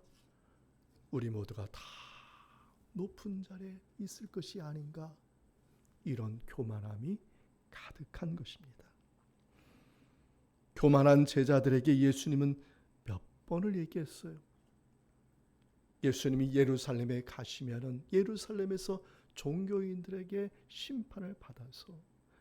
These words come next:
십자가에 돌아가게 될 것이다. 죽게 될 것이다. 몇 번을 얘기했는데 교만한 제자들은 도저히 이해할 수가 없는 것입니다. 왜냐하면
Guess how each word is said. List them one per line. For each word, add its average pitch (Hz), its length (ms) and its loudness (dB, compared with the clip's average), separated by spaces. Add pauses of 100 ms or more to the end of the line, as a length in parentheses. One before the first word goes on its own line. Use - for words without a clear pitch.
(160)
십자가에 208 880 -6
돌아가게 202 560 -10
될 170 260 -14
것이다. - 360 -20 (280)
죽게 - 420 -4
될 226 160 -6
것이다. - 360 -6 (320)
몇 127 280 0 (320)
번을 269 340 6
얘기했는데 208 600 0
교만한 247 540 -4
제자들은 220 480 -8 (100)
도저히 262 640 6
이해할 190 240 2
수가 - 280 -8
없는 113 240 -6
것입니다. - 320 -18 (1900)
왜냐하면 104 600 -4